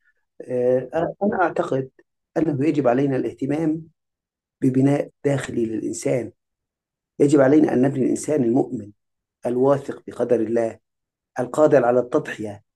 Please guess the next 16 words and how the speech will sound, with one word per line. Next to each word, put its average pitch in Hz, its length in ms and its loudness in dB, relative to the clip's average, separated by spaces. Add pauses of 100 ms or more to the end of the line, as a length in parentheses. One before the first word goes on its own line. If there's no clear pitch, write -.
(560)
بلا 143 260 4
حدود. - 440 -8 (720)
هذه 156 360 2
البلاد 135 500 -2 (180)
تستحق - 720 -8
أن 110 100 -8
نضحي 113 360 -4
من 117 140 -4
أجلها - 460 -8 (100)
بالغالي 123 340 0
والنفيس، 117 760 -6 (760)
تستحق - 720 -2
أن 123 120 -2
نعيشها 120 600 -2 (460)
بقوة 120 440 6
وشجاعة 117 760 2